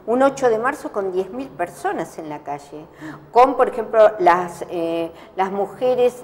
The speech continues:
de los presos de las Heras, porque nosotras considerábamos que había conflictos que teníamos que asumir más allá de nuestras propias especificidades.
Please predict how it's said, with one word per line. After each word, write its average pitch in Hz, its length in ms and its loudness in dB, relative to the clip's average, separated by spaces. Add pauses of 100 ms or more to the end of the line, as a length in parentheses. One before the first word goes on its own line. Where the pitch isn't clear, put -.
de 185 160 0
los 185 180 2
presos 208 500 -2
de 175 100 -4
las 170 280 -4
Heras, 160 520 -2 (420)
porque 185 240 -6
nosotras 269 480 0
considerábamos 226 1000 4
que - 140 2
había 240 340 4
conflictos 359 840 0 (220)
que 381 80 -8
teníamos 220 420 -6 (120)
que 180 80 0
asumir 294 580 -2 (480)
más 220 240 -2
allá 240 460 2
de 180 100 0
nuestras 185 320 -4
propias 220 480 -8
especificidades. 151 1300 -14